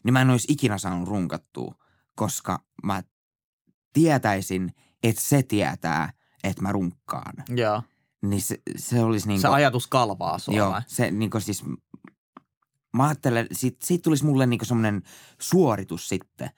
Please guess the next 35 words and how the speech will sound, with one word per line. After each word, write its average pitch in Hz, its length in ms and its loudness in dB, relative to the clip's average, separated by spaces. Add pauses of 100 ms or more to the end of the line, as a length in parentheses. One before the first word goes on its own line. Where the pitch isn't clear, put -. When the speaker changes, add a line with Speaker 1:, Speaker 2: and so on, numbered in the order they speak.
Speaker 2:
Mm. 107 200 -6
Speaker 1:
et 101 60 0
nyt 131 140 4
mun 139 100 6
täytyy 120 260 2
hoitaa 110 320 0
tää 95 140 -4
homma 104 280 0
nyt 90 140 -4
niinku 85 200 -4
pois 98 300 -2
alta. 82 280 -2 (420)
Mut 104 140 -2
sit 170 240 0
taas, 113 300 2
jos 98 160 -2
mä 101 100 0
tekisin 98 340 -2
sen 95 180 -2
sillai, 117 460 0
et 90 300 -6 (720)
töttömötö 110 560 0
kattoo 92 340 -2
vaikka 82 200 -2
telkkariin, 110 600 2
ja 104 80 0
sit 98 100 -4
mä 107 80 0
oon 104 80 0
sillai, 98 200 0
et 95 80 -2
joo, 120 140 4
mä 107 100 0
meen 98 220 0
paskalle. 73 640 -4